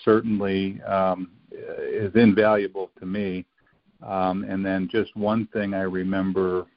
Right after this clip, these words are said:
you know, vividly is, you know, my mom, um, my mother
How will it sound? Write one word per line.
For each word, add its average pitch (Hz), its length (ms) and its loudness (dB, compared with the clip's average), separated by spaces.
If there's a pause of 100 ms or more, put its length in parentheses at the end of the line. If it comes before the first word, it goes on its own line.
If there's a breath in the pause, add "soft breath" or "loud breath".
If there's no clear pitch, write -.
(140)
you 104 140 -4
know, 92 220 0
vividly 98 560 2
is, 90 200 -2 (720 soft breath)
you 104 120 -8
know, 95 80 -4
my 90 140 0
mom, 92 540 2 (160)
um, 90 460 -6
my 92 140 -12
mother 98 480 -2